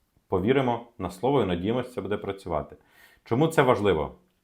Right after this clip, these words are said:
Останнім часом почастішали випадки, коли працівників терцентрів, е, комплектації з так званих груп оповіщення звинувачують в незаконному затриманні із застосуванням фізичної сили чоловіків призовного віку на вулицях з метою мобілізації.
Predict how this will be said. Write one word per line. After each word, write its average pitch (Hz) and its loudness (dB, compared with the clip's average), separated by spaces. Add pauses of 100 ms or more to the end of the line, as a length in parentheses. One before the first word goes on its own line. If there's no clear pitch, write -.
(760)
Останнім 147 2
часом 135 2
почастішали 104 -4
випадки, 110 -2
коли 95 -2
працівників 98 -6 (380)
терцентрів, 120 0 (340)
е, 90 0
комплектації 131 -2
з - -20
так 98 -4
званих 101 2
груп 107 -2
оповіщення 104 -6
звинувачують 95 -2
в 92 -10
незаконному 95 -2
затриманні 131 -2 (340)
із 120 -2
застосуванням 110 0
фізичної 104 -4
сили 120 0
чоловіків 98 -2
призовного 98 -2
віку 131 -6
на 95 -4
вулицях 113 -2
з 87 -12
метою 120 -2
мобілізації. 92 -6